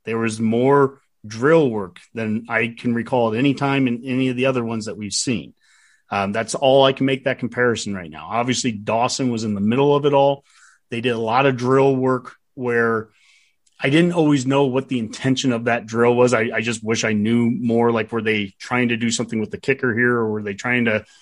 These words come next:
work on, on the returners? But they, they did a drill where they had three kickers, I think, go through twice,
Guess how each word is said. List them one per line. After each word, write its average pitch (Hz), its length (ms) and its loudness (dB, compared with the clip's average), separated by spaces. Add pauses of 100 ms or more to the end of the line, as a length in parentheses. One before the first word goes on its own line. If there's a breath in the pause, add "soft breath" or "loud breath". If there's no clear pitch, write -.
(180 soft breath)
work 117 240 2
on, 110 300 -2
on 107 160 -2
the 101 80 -6
returners? 135 640 2 (360 soft breath)
But 120 320 0 (120)
they, 120 600 -2
they 135 140 0
did 147 160 -2
a 127 60 0
drill 127 300 4
where 123 100 2
they 113 180 0
had 110 380 -2 (200)
three 143 200 -2
kickers, 120 580 -2 (100)
I 117 80 -4
think, 117 240 -8
go 120 200 0
through 120 480 -6
twice, 101 640 -2